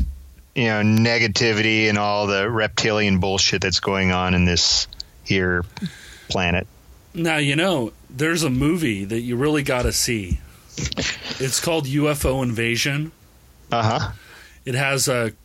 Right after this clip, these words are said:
Speaker 2: Christopher Lee in it and
Speaker 1: Oh,
Speaker 2: Robert,
Speaker 1: okay.
Speaker 2: Robert Vaughn.
Speaker 1: Mm-hmm.
Speaker 2: Dude,
Speaker 1: Is that
Speaker 2: it's
Speaker 1: The Man from uncle?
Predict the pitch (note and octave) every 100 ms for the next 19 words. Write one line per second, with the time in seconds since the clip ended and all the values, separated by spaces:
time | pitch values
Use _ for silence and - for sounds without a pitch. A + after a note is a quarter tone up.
0 | _ - D3+ C#3+ D3+ C#3 C3 A#2 A#2 B2
1 | C#3+ E3 - - - - - - - -
2 | - A#2+ B2 A#2 C#3 D#3+ C3 G2 B2 C3
3 | C3+ D3 A2+ A2 A2 B2+ F3 - - -
4 | _ - _ A#2 G#2+ A2 C3 - - -
5 | - - - - - C#3+ D3+ D3 B2 D#3
6 | - D#3 D3+ D#3+ D#3 D#3 C#3+ D3 F3+ F3+